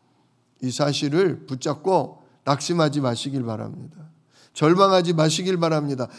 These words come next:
하나님 반드시 뭐를 이루신다? 선을 이루신다. 특별히 인자하심으로, 사랑으로, 우리를 사랑하심으로 그 선을 이루신다.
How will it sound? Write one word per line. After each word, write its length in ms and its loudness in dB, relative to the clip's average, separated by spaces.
하나님 400 2
반드시 480 0
뭐를 400 2
이루신다? 640 -2
선을 520 -4
이루신다. 520 -12
특별히 640 -2
인자하심으로, 960 -2
사랑으로, 760 2
우리를 440 4
사랑하심으로 1000 2
그 160 -6
선을 480 -2
이루신다. 640 -8